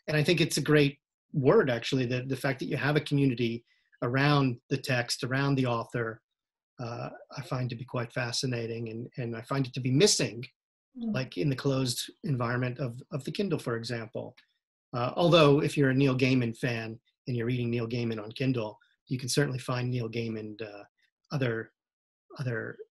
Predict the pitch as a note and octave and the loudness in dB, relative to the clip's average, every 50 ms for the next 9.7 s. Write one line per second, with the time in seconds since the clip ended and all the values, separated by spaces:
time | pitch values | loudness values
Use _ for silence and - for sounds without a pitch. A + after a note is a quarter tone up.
0 | _ _ _ - B2+ A#2 A#2 A#2 B2+ - - B2+ B2 B2 A#2+ A#2 A#2 A2+ B2+ - | _ _ _ -10 -8 -6 -6 -6 -6 -6 -4 -4 -2 -2 -4 -6 -6 -10 -12 -18
1 | _ _ _ _ _ _ _ _ _ _ - C#3+ C3 B2+ A#2 A#2+ A2 G#2+ - - | _ _ _ _ _ _ _ _ _ _ -6 -2 -2 -2 -2 -4 -6 -6 -6 -6
2 | - A#4 - F4+ A3+ D3 C#3 C3 - - D3+ C3 A#2 G#2+ A2 A#2+ A#2+ - B2 A#2 | -8 -8 -10 -8 -6 -4 -4 -4 -4 -6 -4 -4 -4 -6 -6 -8 -6 -6 -6 -6
3 | A2+ B2+ - - - - - _ - - - B2+ B2+ - - - C3+ - - B2 | -8 -10 -14 -20 -20 -20 -20 _ -14 -8 -6 -6 -6 -6 -6 -8 -8 -6 -4 -4
4 | B2 A#2+ B2 A#2+ A2+ A#2 A2+ - _ _ _ _ _ _ _ _ _ _ _ _ | -2 -2 -2 -2 -2 -2 -6 -8 _ _ _ _ _ _ _ _ _ _ _ _
5 | _ D#3 C#3+ B2+ B2+ B2+ C3 - - _ _ _ _ - - _ _ _ _ _ | _ 0 2 2 2 2 0 -2 -4 _ _ _ _ -14 -14 _ _ _ _ _
6 | _ _ _ _ _ _ _ _ _ _ _ _ - D3 E3 C#3+ B2+ B2 A2+ A2+ | _ _ _ _ _ _ _ _ _ _ _ _ 2 2 4 4 2 0 -2 -4
7 | C#3 C#3 - - C3 D3 C#3+ C#3 - - D3+ C3+ - - - E3 E3+ F3+ - - | -4 -4 -4 -4 -2 0 -2 -2 0 0 0 0 0 0 0 0 0 -2 -4 -4
8 | - C3 C3 B2+ B2+ B2+ B2+ B2 B2+ B2 B2 B2 B2 B2 - - C#3+ C#3 C#3 D3+ | -4 -2 0 0 0 0 0 0 0 0 0 0 -2 -4 -4 -2 2 4 4 6
9 | D3 C#3 C3 B2 A#2+ A2+ G#2+ A2 A#2+ B2+ C3 A#2+ - | 6 4 4 2 0 -2 -2 -4 -6 -6 -6 -6 -6